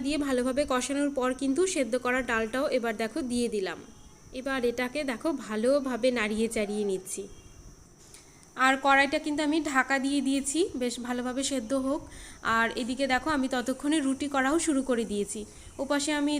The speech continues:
তাওয়াটাও বসিয়ে দিয়েছি রুটি করার। আহ, তো আমি কিন্তু এভাবে দুটো দুটো করে রুটি করে নিচ্ছি। গরম গরম রুটির সাথে তড়কা, তার সাথে একটু পেঁয়াজ কাঁচা লঙ্কা দিয়ে খেতে কিন্তু বেশ ভালো লাগে। রুটি করা আমার মোটামুটি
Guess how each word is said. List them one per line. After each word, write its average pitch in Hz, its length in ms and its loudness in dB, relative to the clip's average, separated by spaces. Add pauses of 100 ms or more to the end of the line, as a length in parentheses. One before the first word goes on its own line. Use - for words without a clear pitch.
তাওয়াটাও 247 360 2 (100)
বসিয়ে 277 340 0
দিয়েছি 277 260 0
রুটি 277 340 -2
করার। 254 260 2
আহ, - 680 -8
তো 233 60 -2 (100)
আমি 233 140 -4 (120)
কিন্তু 240 260 -4
এভাবে 226 240 -6 (100)
দুটো 233 220 -8
দুটো 233 240 -8
করে 240 160 -4
রুটি 247 260 -4 (120)
করে 226 260 0
নিচ্ছি। - 300 -6 (800)
গরম 240 300 0
গরম 269 200 4 (100)
রুটির 262 340 0
সাথে 269 200 -2 (120)
তড়কা, 233 340 0 (120)
তার 233 180 0
সাথে 240 220 -6
একটু 269 120 -6 (100)
পেঁয়াজ 240 360 0 (120)
কাঁচা 233 320 -2
লঙ্কা 226 300 -2 (300)
দিয়ে 254 240 -4
খেতে 247 220 -4
কিন্তু 240 240 -6 (120)
বেশ 254 160 0 (180)
ভালো 208 260 0
লাগে। 175 220 -8 (1000)
রুটি 285 260 0
করা 294 200 4
আমার 285 200 4
মোটামুটি 285 360 0